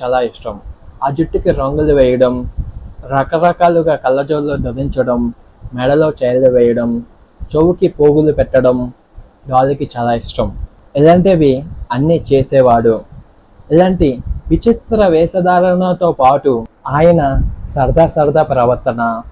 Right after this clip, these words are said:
వీటికి తోడు ఆయన టీ పెట్టే స్టైల్ నాగపూర్ ప్రజల్ని విపరీతంగా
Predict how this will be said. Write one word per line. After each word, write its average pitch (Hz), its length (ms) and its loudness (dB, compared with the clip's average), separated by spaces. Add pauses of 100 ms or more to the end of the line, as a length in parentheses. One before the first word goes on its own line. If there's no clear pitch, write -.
(380)
వీటికి 160 360 4
తోడు 156 520 4 (640)
ఆయన 165 300 0
టీ 165 240 2
పెట్టే 170 380 0
స్టైల్ 143 420 2 (440)
నాగపూర్ 156 500 0
ప్రజల్ని 143 560 0 (480)
విపరీతంగా 165 680 2